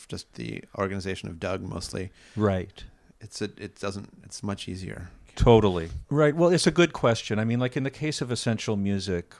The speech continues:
Speaker 2: at the time, I felt like we've accomplished everything we set out to do.
Speaker 1: Mm-hmm.
Speaker 2: We performed at every major venue in New York, from Lincoln Center to the Ninety-second Street Y to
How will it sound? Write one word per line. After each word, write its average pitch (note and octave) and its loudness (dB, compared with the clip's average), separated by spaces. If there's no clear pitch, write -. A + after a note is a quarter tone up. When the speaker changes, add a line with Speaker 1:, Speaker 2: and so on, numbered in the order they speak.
Speaker 2:
at B2 0
the A#2 -4
time, G#2+ 0
I G#2+ -2
felt G#2+ 0
like G2+ -4
we've G#2 4
accomplished G2 -4
everything F#2 -4
we F2 -4
set E2 -6
out D#2 -8
to E2+ -6
do. D2+ -8
Speaker 1:
Mm-hmm. C3+ -6
Speaker 2:
We G#2+ 6
performed G#2 4
at F#2+ 4
every G#2 4
major G2 2
venue F2+ 0
in F2 0
New F2 0
York, E2+ -2
from F2 -4
Lincoln F#2 -4
Center F2+ -2
to F2 0
the F2 0
Ninety-second F2+ -2
Street F#2 -8
Y F2+ 0
to F2 -2